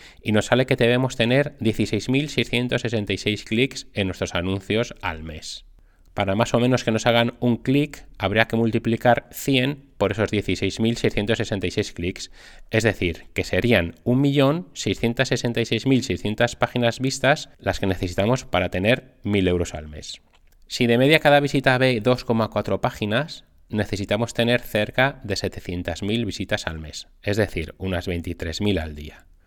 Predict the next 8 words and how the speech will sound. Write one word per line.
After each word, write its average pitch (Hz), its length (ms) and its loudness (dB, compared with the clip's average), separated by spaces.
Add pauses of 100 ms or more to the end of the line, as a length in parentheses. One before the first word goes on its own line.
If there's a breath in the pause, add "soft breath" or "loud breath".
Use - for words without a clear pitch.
(140)
Veintitrés 107 560 0
mil 127 240 2
visitas 120 400 -2
al 120 160 2
día 123 160 -2
necesitamos 135 720 -2
para 98 320 2
ganar 107 400 2